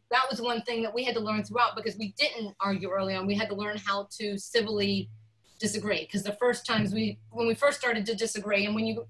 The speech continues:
when your kids, if you don't have it when they're babies, you're gonna have it when they're adolescents. Let me tell you, you're gonna disagree, you're gonna fight, and you just have to learn how to do it while, like I said, getting back to, like, trying to come from the other. So almost, like, being able to just take rides is one of the things. Um,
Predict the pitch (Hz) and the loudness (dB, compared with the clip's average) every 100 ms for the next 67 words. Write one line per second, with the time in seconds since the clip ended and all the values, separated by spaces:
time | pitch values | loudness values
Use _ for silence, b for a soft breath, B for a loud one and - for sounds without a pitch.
0 | b 240 247 - 277 247 - - - - | b 0 0 2 2 2 0 -10 -16 -16
1 | - 247 311 339 339 320 311 285 269 269 | -2 4 8 8 8 6 4 6 6 4
2 | 226 214 226 220 240 233 226 220 214 214 | 4 2 2 0 0 0 0 2 2 2
3 | 208 214 208 175 202 208 226 202 160 175 | 2 -2 -2 -6 -8 -6 -2 0 0 -2
4 | 196 247 247 - 233 - 180 160 185 233 | 0 0 2 2 0 -2 -4 -4 0 2
5 | 240 240 226 - 220 220 226 240 240 226 | 2 4 2 4 0 0 0 -2 -2 -2
6 | 233 240 220 196 233 226 220 214 208 208 | 0 0 -2 4 4 6 4 4 2 0
7 | 208 208 202 202 196 202 202 202 190 180 | 0 0 0 -2 -2 -4 -4 -6 -6 -6
8 | 208 196 190 - 196 196 190 190 190 - | -2 -2 -2 -4 -6 -4 -4 -2 -2 -8
9 | B B B B - 277 277 294 359 359 | B B B B 6 6 6 4 2 0
10 | - 262 233 - - _ _ _ 226 254 | 0 2 2 0 -12 _ _ _ 0 2
11 | 269 277 247 262 - 247 196 202 180 208 | 4 2 0 -4 -2 -2 2 4 4 4
12 | 269 254 269 294 294 302 - 311 302 311 | 2 -2 -4 -2 -2 -4 -2 -2 0 0
13 | 320 - b b b b 214 202 95 | -2 -4 b b b b 0 2 0